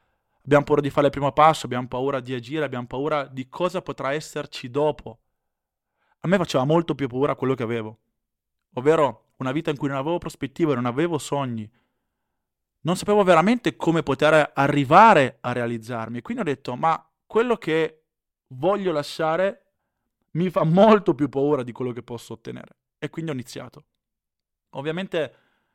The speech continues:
il percorso, quando devi impattare sugli altri, è molto importante, è molto lungo, perché ci sono delle vite in mezzo, ci sono dei sogni in mezzo, quindi inizio fin da subito a formarmi, a studiare.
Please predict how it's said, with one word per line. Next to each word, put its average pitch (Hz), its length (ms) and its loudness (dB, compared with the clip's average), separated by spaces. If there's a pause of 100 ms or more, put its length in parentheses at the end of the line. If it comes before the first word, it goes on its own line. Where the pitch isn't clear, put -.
(280)
il 131 120 -8
percorso, 143 600 0
quando 131 640 -6 (180)
devi 147 180 0
impattare 135 440 -6
sugli 131 220 -6
altri, 160 340 -2
è 127 100 -12
molto 127 600 -4
importante, 110 560 -12
è 135 100 -2
molto 139 580 0
lungo, 113 520 -12
perché 151 420 0
ci - 80 -14
sono 127 140 -8
delle 123 180 -4
vite 165 220 0
in 131 80 -2
mezzo, 117 260 -4
ci 107 80 -12
sono 127 160 -8
dei 123 140 -6
sogni 165 460 0
in 113 60 0
mezzo, 113 300 -2
quindi 196 220 0
inizio 151 260 -2
fin 185 300 0
da 180 100 4
subito 165 580 0 (460)
a 151 120 4
formarmi, 131 600 0
a 135 60 -2
studiare. 123 680 -4